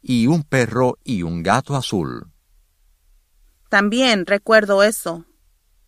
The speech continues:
Speaker 1: Muy bien. Ana veía todas las páginas de su libro. En el libro de español de Ana con el título Bienvenidos,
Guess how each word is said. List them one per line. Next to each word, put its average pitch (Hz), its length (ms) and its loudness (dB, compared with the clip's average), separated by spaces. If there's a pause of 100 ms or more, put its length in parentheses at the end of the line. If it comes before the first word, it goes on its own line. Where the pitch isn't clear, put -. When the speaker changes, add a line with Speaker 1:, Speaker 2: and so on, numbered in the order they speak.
(480)
Speaker 1:
Muy 131 320 4
bien. 85 500 -2 (2250)
Ana 170 380 2
veía 98 480 0
todas 90 400 -4
las 73 240 -4
páginas 90 600 -2
de 85 120 -6
su 110 160 -6
libro. 64 420 -8 (880)
En 110 280 2
el 76 240 -4
libro 104 280 -2
de 76 140 -4
español 80 500 -4
de 78 160 -4
Ana 90 300 -2
con 80 200 -8
el 65 200 -12
título 104 580 -2 (360)
Bienvenidos, 104 760 0